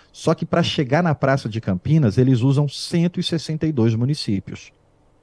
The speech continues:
E aí é uma média, é, é, é normal, uma média comum. A gente só precisa entender, que, chegar num consenso. Olha, peraí, é a C V M que regulariza isso, a C V M que tem que tirar a Esalq da B três, ou a Esalq tem que mudar a metodologia,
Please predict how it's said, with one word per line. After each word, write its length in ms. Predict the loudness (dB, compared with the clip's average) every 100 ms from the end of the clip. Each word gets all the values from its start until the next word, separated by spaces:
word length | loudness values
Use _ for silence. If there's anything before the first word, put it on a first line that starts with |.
| _
E 80 | 4
aí 200 | 4 4
é 40 |
uma 160 | 4 2
média, 440 | 0 0 -2 -2 -2 -2 -4
é, 520 | -6 -6 -4 -2 -2 -4 _
é, 60 | -4
é 40 |
normal, 420 | 0 0 2 4
uma 100 | 4
média 260 | 4 4 2
comum. 480 | 2 2 2 2 0 -6 _ _ _ _
A 100 | 0
gente 200 | 0 0
só 120 | -4
precisa 340 | -4 -4 -2
entender, 680 | -2 0 0 4 4 4 2 _
que, 160 | _ -16 -16 -16 _
chegar 300 | -4 0 0
num 80 | 0
consenso. 480 | -2 -4 -4 -2 0
Olha, 140 | 0
peraí, 320 | 0 2 2
é 20 |
a 60 | 0
C 240 | 0 -2
V 120 | -2 0
M 300 | -2 -2 -4
que 120 | -4
regulariza 680 | -4 0 0 0 0 0 0
isso, 320 | 0 -2 -4
a 40 |
C 180 | -6 -4
V 120 | -2
M 220 | 0 -2
que 80 | -4
tem 140 | -6 -8
que 100 | -8
tirar 460 | -4 -2 -2 -4 -10 _
a 140 | -2
Esalq 440 | -2 0 -2 -2 -4
da 140 | -6
B 140 | -6 -6
três, 560 | -4 0 2 0 -4 -16 _ -4
ou 220 | 0 2
a 80 | 0
Esalq 480 | -2 -4 -4 -6
tem 120 | -6 -8
que 100 | -6
mudar 300 | -4 -2 -2
a 40 |
metodologia, 800 | -2 -4 -2 -2 -2 0 0 0